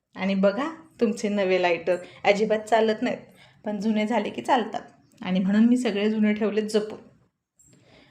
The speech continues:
अर्जुनराव म्हणाले, "बायकोचं पण तसंच असतं, जुनी झाली की चांगली चालते,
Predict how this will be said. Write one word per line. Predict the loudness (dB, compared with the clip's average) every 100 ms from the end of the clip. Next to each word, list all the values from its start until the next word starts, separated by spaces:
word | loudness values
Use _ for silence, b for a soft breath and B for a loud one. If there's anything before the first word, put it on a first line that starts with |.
| b
अर्जुनराव | -6 -6 -4 -4 -2 -2
म्हणाले, | -2 -2 -2 -8 B B
"बायकोचं | -6 -6 -6 -8
पण | -6 -8
तसंच | -8 -4 0
असतं, | -2 -2 -6 -6 -10 B -6 -2
जुनी | 0 0
झाली | -2 -4
की | -6 -4
चांगली | 0 4 6 4
चालते, | 4 0 0 -4 -8 -10 -20